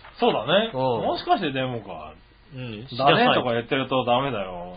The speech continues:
Speaker 2: うん。
Speaker 1: ね、怒られちゃうからね、人ね。
Speaker 2: ねえ。
Speaker 1: はい。はい、じゃあ、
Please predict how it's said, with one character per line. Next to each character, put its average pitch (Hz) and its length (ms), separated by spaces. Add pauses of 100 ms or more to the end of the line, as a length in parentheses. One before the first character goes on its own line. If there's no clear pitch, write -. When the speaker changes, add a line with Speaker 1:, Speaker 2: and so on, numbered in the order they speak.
Speaker 2:
う 123 240
ん。 - 40
Speaker 1:
ね、 120 100
怒 120 200
ら 120 120
れ 101 80
ち 98 40
ゃ 90 60
う 82 40
か 82 40
ら 90 100
ね、 110 120
人 117 120
ね。 120 80
Speaker 2:
ね 120 80
え。 107 480 (300)
Speaker 1:
は 143 460 (340)
い。 165 40
は 175 120
い、 139 160
じ 139 60
ゃ 120 60
あ、 - 20